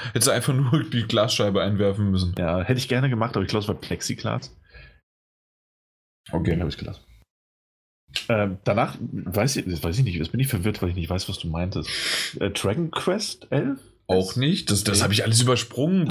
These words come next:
Speaker 1: das
Speaker 2: kommt
Speaker 1: ist doch
Speaker 2: auch.
Speaker 1: schon längst draußen.
Speaker 2: Nee, es kommt auch bald. Danach kam ein Titel,
Speaker 1: Wie,
Speaker 2: der
Speaker 1: das kommt bei, ah nee, es ist noch nicht draußen,
Speaker 2: Nee,
Speaker 1: aber
Speaker 2: kommt
Speaker 1: die Demo
Speaker 2: die
Speaker 1: ist
Speaker 2: Demo
Speaker 1: draußen,
Speaker 2: ist
Speaker 1: die
Speaker 2: draußen,
Speaker 1: du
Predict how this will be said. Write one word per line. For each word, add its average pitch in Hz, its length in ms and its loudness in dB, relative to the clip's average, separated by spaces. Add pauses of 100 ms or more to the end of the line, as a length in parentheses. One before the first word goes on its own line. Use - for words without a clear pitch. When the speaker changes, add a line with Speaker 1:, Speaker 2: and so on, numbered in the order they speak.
Speaker 1:
das - 40 -2
Speaker 2:
kommt 127 100 0
Speaker 1:
ist - 60 -2
doch - 100 2
Speaker 2:
auch. - 40 0
Speaker 1:
schon 170 120 0
längst 165 300 0
draußen. 113 480 2
Speaker 2:
Nee, 143 80 4
es 135 120 -2
kommt - 140 -2
auch 131 160 0
bald. 190 180 -2 (280)
Danach 151 340 0
kam 85 200 -2
ein - 40 -4
Titel, 107 220 0
Speaker 1:
Wie, 117 60 2
Speaker 2:
der 117 100 2
Speaker 1:
das 117 100 0
kommt 104 480 -2
bei, 104 160 4 (220)
ah 156 160 2
nee, 185 160 4
es 131 160 2
ist 143 140 2
noch 139 100 2
nicht 185 180 2
draußen, 117 380 2
Speaker 2:
Nee, 113 60 2
Speaker 1:
aber 123 140 2
Speaker 2:
kommt 120 160 0
Speaker 1:
die 139 100 2
Demo 190 160 2
Speaker 2:
die 113 80 0
Speaker 1:
ist 117 80 2
Speaker 2:
Demo 180 100 2
Speaker 1:
draußen, 147 300 2
Speaker 2:
ist 135 60 0
Speaker 1:
die 135 40 0
Speaker 2:
draußen, 127 180 2
Speaker 1:
du - 60 -2